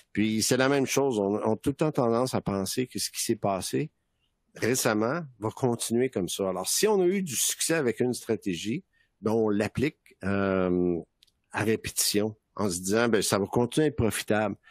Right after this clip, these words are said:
Mais les stratégies d'options, on appelle ça des stratégies, elles doivent s'adapter, euh, à, à, au marché, euh, de, de la façon qu'il évolue.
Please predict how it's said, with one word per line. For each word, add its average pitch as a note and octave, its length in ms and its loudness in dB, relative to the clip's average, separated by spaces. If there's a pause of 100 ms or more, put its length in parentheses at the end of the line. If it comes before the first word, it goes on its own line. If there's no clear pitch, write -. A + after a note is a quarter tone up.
(300)
Mais B2 240 -4
les B2 160 -2
stratégies F3 560 0
d'options, E3+ 560 2
on C#3 60 2
appelle C3+ 180 2
ça F3+ 160 0
des F#3+ 120 0
stratégies, C3+ 600 -2
elles B2+ 160 0
doivent D3 320 0
s'adapter, C3 960 -2 (600)
euh, G#2 460 2 (100)
à, G#2+ 480 -4
à, G#2+ 60 -2
au A#2+ 140 4
marché, A#2+ 680 2 (200)
euh, G2 360 0
de, G2 200 -4
de F#2+ 80 0
la G#2 80 4
façon A#2+ 280 2
qu'il G#2+ 180 0
évolue. F#2 360 0